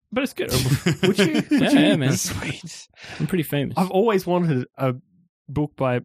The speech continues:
Speaker 1: Matt T, T, T signed by Ben T.
Speaker 3: It will definitely be a limited
Speaker 1: <laughs>
Speaker 3: edition.
Speaker 1: It
Speaker 2: It
Speaker 1: will
Speaker 2: would be.
Speaker 1: definitely.
Speaker 3: Yeah.
Speaker 1: Yeah, nobody else will have their book signed by you.
Speaker 2: <laughs>
Speaker 1: Uh, no, it's really good. I think if, if you can get a hold of this at
Speaker 2: I,
Speaker 1: some
Speaker 2: I
Speaker 1: stage.
Speaker 2: asked for it for Christmas.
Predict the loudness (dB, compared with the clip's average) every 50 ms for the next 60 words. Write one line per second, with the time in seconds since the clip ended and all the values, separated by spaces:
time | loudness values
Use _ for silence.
0 | -6 _ -4 -2 -2 -2 -4 -8 -8 -10 -6 -4 -4 -4 -4 -6 -10 _ _ _
1 | _ _ _ _ _ _ _ _ -10 -6 -2 0 0 0 0 0 -2 -6 -8 -8
2 | -6 -6 -6 -6 -10 -12 _ _ _ -14 -10 -4 -2 -2 -2 -2 -4 -6 -10 -12
3 | -12 -10 -10 -10 -12 -14 _ -20 -20 _ _ _ -2 0 0 2 0 0 0 -2
4 | -2 -2 -2 -4 -4 -4 -2 0 0 0 0 2 2 2 2 0 -2 -2 -2 -2
5 | -2 -2 0 0 0 0 2 2 2 2 4 4 4 4 6 4 2 0 0 -2
6 | -4 -6 -6 -8 -12 -12 -10 -6 -4 -2 -2 -2 -2 -2 -4 -4 -2 -2 -2 0
7 | 0 0 0 2 2 2 2 2 0 0 -2 -2 -2 -2 -2 -2 -2 -2 -4 -4
8 | -4 -4 -2 -2 -2 -2 -2 -2 -2 -2 -4 -4 -6 _ -20 -20 -20 -20 _ _
9 | _ _ _ -4 -2 0 0 2 0 0 -2 -2 0 0 0 0 0 0 0 0
10 | 0 0 0 -2 -2 -2 -2 -4 -4 -2 -2 -4 -4 -4 -8 -6 -4 -4 -4 -4
11 | -8 -16 -20 -20 -20 _ _ _ _ -18 -14 -12 -12 -4 -2 0 2 2 2 2
12 | 2 2 2 2 0 -2 -4 -6 -6 -4 -2 -2 0 0 0 0 0 0 0 -2
13 | -4 -4 -4 -6 -6 -4 -2 -2 0 0 -2 -2 0 2 2 4 4 4 4 2
14 | 0 0 0 0 -2 0 -2 -4 -2 -2 -2 -2 0 -2 -2 -2 -4